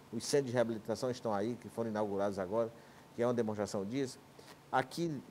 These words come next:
nessa maternidade, nós tivemos o esforço da deputada Iracema Portela, eh, que recentemente esteve lá visitando, mas aqui nessa maternidade, nós temos o sonho, nós temos a luta, nós temos a determinação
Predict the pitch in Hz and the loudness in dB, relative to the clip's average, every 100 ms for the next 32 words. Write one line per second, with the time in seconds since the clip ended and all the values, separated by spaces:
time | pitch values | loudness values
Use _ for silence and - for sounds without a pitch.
0 | - - 113 - 117 107 117 107 107 120 | -12 -2 0 2 0 2 2 2 2 2
1 | 120 120 113 123 120 120 - 123 123 117 | 2 -2 -2 -2 -2 -4 -2 0 0 0
2 | 101 113 - 110 110 104 104 110 98 101 | 0 0 2 0 2 0 0 -2 -2 -4
3 | 92 127 131 113 - - - - - - | -2 0 2 2 -4 -14 -20 -20 -20 -20
4 | - 101 98 107 113 113 110 107 117 - | -6 -4 -2 -2 0 0 -2 -2 -2 0
5 | 113 107 107 101 104 98 95 120 131 123 | -2 2 2 2 -2 -6 -4 -2 -2 -2
6 | - - - 123 131 131 - - 165 165 | -10 -20 -2 0 2 0 -2 -4 -2 2
7 | 135 127 110 107 107 95 85 78 67 - | 2 0 -2 -2 -2 -4 -8 -10 -10 -14
8 | - - - - 113 - 131 123 127 120 | -20 -20 -20 -6 -4 -2 -2 -2 -4 -6
9 | - 117 120 117 107 78 - - - - | -4 2 4 4 0 -4 -12 -20 -20 -20
10 | - - 107 - - 131 131 113 123 113 | -20 -10 -8 -4 0 0 0 0 0 2
11 | 117 127 127 - 92 78 - - - 107 | 2 2 0 -2 -6 -6 -14 -20 -14 -6
12 | - 131 127 117 139 139 139 135 127 107 | -2 0 2 4 4 4 2 2 0 -2
13 | - 110 113 120 | -2 -2 -2 -4